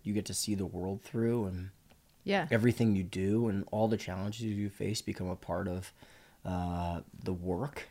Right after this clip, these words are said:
Speaker 1: you know, and that's just so exciting and so dynamic, and it, it changes your experience in the world.
Speaker 2: So, um, talk about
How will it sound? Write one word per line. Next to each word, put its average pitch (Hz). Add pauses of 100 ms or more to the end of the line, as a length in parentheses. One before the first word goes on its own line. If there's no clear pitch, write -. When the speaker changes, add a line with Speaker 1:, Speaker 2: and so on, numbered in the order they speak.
Speaker 1:
you 95
know, 104
and 104
that's 113
just -
so 107
exciting 104
and 92
so 110
dynamic, 101
and 90
it, 82 (400)
it 104
changes 110
your 110
experience 107
in 107
the 104
world. - (440)
Speaker 2:
So, 269 (160)
um, 247 (720)
talk 294
about 269